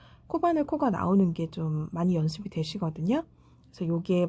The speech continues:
예쁜 모양으로 균일한 사이즈로 나올 때 다음 짧은뜨기 영상을 보시면서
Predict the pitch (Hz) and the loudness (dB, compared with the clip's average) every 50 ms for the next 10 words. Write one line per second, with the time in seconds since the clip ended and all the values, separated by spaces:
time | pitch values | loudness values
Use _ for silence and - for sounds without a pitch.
0 | - - - - 302 330 - - 392 359 285 202 160 160 160 165 165 160 156 160 | -2 -6 -4 -2 -2 -2 -2 0 2 2 4 4 4 2 2 2 0 0 0 0
1 | 165 202 247 294 294 294 - - 180 185 196 208 220 233 - 277 302 302 302 294 | 2 2 2 2 2 -2 -2 0 2 4 4 4 4 2 2 -2 -2 -2 -2 -4
2 | - 240 202 175 170 170 170 170 170 - - 262 294 320 320 - - - - - | -6 -4 -4 -4 -2 -2 -4 -4 -4 -2 -2 0 0 0 -2 -8 -18 -20 -20 -20
3 | - - _ - - - 175 165 175 175 - 294 330 339 - 359 359 - 254 202 | -20 -20 _ -12 -4 -2 0 0 0 0 2 2 2 2 2 0 -2 -2 -4 -2
4 | - 185 170 160 160 165 - 180 170 170 165 - 165 - - - 185 165 156 160 | -2 -2 -4 -4 -4 -4 -4 -2 -4 -4 -4 -6 -8 -6 -4 -2 -2 0 0 0
5 | 160 - 277 294 311 320 | 0 0 2 2 2 0